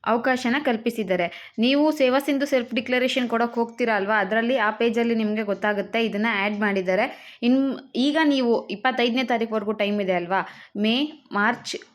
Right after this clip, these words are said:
ಮತ್ತೆ ಏಪ್ರಿಲ್ ಈ ಮೂರು ತಿಂಗಳದ್ದು ಸೆಲ್ಫ್ ಡಿಕ್ಲರೇಷನ್ ಕೊಟ್ಟಿಲ್ಲ ಅಂದ್ರೆ ಈಗ ನೀವು ಡಿಕ್ಲರೇಷನ್ನ ಕೊಟ್ಕೋಬಹುದು. ಮುಂದಿನ ದಿನಗಳಲ್ಲಿ ಈ ಮೂರು ತಿಂಗಳದ್ದು ಸೇರಿ ಅಂದ್ರೆ ಆರು ಸಾವಿರ ರೂಪಾಯಿ ಬರುತ್ತೆ ನಿಮ್ಗೆ, ಅದು ಕನ್ಫರ್ಮ್ ಬರುತ್ತೆ. ಅವರೇ ಆ್ಯಡ್ ಮಾಡಿರೋದ್ರಿಂದ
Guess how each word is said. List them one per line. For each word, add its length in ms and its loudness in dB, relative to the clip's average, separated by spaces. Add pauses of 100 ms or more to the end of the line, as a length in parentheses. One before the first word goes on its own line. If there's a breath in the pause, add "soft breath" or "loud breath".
ಮತ್ತೆ 280 -2
ಏಪ್ರಿಲ್ 420 0
ಈ 180 0
ಮೂರು 300 2
ತಿಂಗಳದ್ದು 460 0
ಸೆಲ್ಫ್ 320 -4
ಡಿಕ್ಲರೇಷನ್ 540 -2
ಕೊಟ್ಟಿಲ್ಲ 460 -2
ಅಂದ್ರೆ 580 -2
ಈಗ 220 0
ನೀವು 200 0
ಡಿಕ್ಲರೇಷನ್ನ 680 -2
ಕೊಟ್ಕೋಬಹುದು. 680 -2
ಮುಂದಿನ 420 0
ದಿನಗಳಲ್ಲಿ 880 -2
ಈ 120 4
ಮೂರು 260 4
ತಿಂಗಳದ್ದು 500 0
ಸೇರಿ 440 0
ಅಂದ್ರೆ 240 0
ಆರು 360 2
ಸಾವಿರ 180 2
ರೂಪಾಯಿ 280 0
ಬರುತ್ತೆ 380 0
ನಿಮ್ಗೆ, 320 -2
ಅದು 200 0
ಕನ್ಫರ್ಮ್ 580 -2
ಬರುತ್ತೆ. 720 -4
ಅವರೇ 280 4
ಆ್ಯಡ್ 340 0
ಮಾಡಿರೋದ್ರಿಂದ 680 0